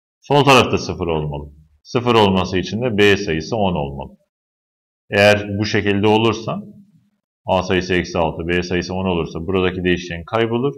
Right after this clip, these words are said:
Geriye de doğru bir ifade kalır. X yerine ne yazarsak yazalım bu denklem sağlanmış olur. Yani şöyle bir manzara göreceğiz. A yerine eksi iki yazınca şurası iki çarpı eksi altı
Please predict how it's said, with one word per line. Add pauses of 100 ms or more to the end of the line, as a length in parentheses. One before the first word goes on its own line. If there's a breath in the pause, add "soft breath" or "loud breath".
Geriye
de
doğru
bir
ifade
kalır. (540)
X
yerine
ne
yazarsak
yazalım
bu
denklem
sağlanmış
olur. (440)
Yani
şöyle
bir
manzara
göreceğiz. (360)
A
yerine
eksi
iki
yazınca (560)
şurası (420)
iki
çarpı (120)
eksi
altı